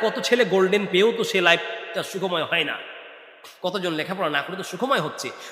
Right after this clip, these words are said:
ঘুরে ফিরে আপনার জীবন তো সুখের আশা করেন তো, অতএব সুখের আশা করলে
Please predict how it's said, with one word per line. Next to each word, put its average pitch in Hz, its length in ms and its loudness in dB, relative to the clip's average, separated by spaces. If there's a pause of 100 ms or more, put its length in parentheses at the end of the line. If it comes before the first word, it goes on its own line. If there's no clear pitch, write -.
ঘুরে 320 180 8
ফিরে 254 180 6
আপনার 269 360 4
জীবন 226 260 2
তো 294 80 -4
সুখের - 400 4
আশা 226 220 6
করেন 175 300 0
তো, 135 60 -8 (300)
অতএব 208 180 0
সুখের 220 280 2
আশা 202 140 2
করলে 208 320 2